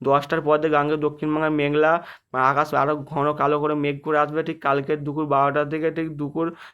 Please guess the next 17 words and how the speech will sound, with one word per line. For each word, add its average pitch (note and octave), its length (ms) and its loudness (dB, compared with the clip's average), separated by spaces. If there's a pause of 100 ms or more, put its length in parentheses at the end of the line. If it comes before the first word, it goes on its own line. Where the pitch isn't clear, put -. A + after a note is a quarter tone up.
(120)
তিনটের D3+ 320 0
মধ্যে D3+ 320 0
দুই D3+ 180 0
চব্বিশ D3 380 -2
পরগনার D#3 420 2
দিকে, D3+ 180 -2
আমরা D#3 180 2
ঝাড়গ্রামের D3 460 -2
দিকে D#3 120 0
বজ্রবিদ্যুৎ D3 440 -2
সহ D#3 140 -4
ভারী C#3+ 200 0
বৃষ্টিপাত D3+ 320 -4
হবে D3 140 0
এবং D3 140 0
উড়িষ্যার C#3+ 360 -4
দিকে D#3+ 180 0